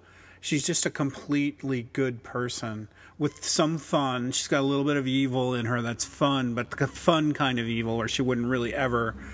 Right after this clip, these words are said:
hurt somebody seriously. But she's not so straight-laced and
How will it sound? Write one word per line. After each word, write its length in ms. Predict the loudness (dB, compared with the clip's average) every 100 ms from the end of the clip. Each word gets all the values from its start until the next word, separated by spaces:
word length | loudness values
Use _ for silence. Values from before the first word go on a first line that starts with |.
| -16 -6
hurt 260 | 2 2 2
somebody 340 | 0 0 0 -2
seriously. 960 | 0 2 2 2 -2 -2 -2 -2 -6 -10 -18 -18 -16 0
But 160 | 2 4
she's 180 | 2 4
not 180 | 2
so 200 | 2 0
straight-laced 840 | 0 2 2 2 2 2 2 0 0
and 300 | 0 0